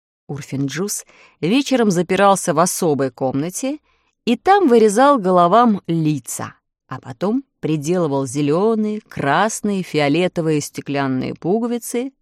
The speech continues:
вместо глаз. Он прикреплял головы к безголовым телам и посыпал солдат живительным порошком. Призванное к жизни пополнение дуболомной армии раскрашивалось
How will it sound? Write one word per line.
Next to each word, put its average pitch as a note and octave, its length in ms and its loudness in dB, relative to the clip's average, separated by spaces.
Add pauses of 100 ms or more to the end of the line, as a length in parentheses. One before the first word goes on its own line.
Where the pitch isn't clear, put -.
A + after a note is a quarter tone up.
(160)
вместо C#3 500 -6
глаз. - 560 -12 (1080)
Он F3 220 4
прикреплял D3+ 720 -2
головы D#3+ 520 2
к C3 100 -8
безголовым C#3+ 720 -2
телам G#3+ 480 0 (380)
и C#4 160 4
посыпал G#3 720 -2
солдат D#3+ 760 -2
живительным D#3+ 720 -2
порошком. D3+ 680 -6 (880)
Призванное D#3+ 840 2
к C3+ 80 -6
жизни D3+ 500 0
пополнение D#3 800 2
дуболомной D3+ 720 0
армии A#3+ 640 2 (340)
раскрашивалось C#4 1400 2